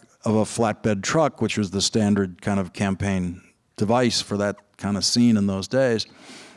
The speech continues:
And he discovers that these people don't know.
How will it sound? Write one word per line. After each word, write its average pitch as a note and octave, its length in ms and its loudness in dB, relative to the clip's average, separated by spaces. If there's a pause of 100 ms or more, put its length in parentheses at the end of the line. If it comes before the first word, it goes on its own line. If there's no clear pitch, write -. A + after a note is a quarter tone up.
(140)
And A#2 600 4 (400)
he B2+ 200 2
discovers C#3 580 2
that A2+ 120 0
these C#3 180 2
people C3 300 0
don't A2 240 2
know. A#2 380 2